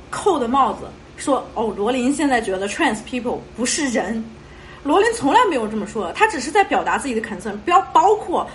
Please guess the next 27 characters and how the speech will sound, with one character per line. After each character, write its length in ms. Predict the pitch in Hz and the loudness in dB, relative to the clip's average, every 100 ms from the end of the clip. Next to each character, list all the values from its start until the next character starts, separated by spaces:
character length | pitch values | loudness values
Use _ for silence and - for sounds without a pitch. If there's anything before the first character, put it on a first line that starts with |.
| - - - - | -18 -20 -20 -2
罗 160 | 233 | 2
琳 160 | 285 294 | 4 2
认 140 | 339 | 2
为 120 | 277 226 | -2 -2
自 180 | 226 247 | -4 -6
己， 260 | 208 160 - | -6 -8 -6
呃， 320 | 196 185 170 - - - - - - | -4 -2 -4 -10 -18 -20 -20 -20 -12
他 140 | - | 0
自 160 | 330 302 | 0 0
己 60 | 254 | -4
那 120 | 240 | -2
个 80 | 226 | -2
观 200 | 247 262 | -2 -2
点， 180 | 202 | -2
比 120 | 180 185 | -6 -6
如 100 | 196 | -4
说 200 | 254 247 | -2 0
认 200 | 277 240 | 0 -2
为 100 | 220 | -4
一 160 | 240 | -6
些 320 | 226 - 240 233 | -8 -2 -2 -2
治 280 | - 359 | -4 -2
疗 280 | 240 175 147 - - - | 0 -2 -4 -8 -18 -8
这 80 | |
种 140 | 240 165 | -6 -6
方 200 | - 226 | -2 -2
法 220 | 233 160 | -2 -6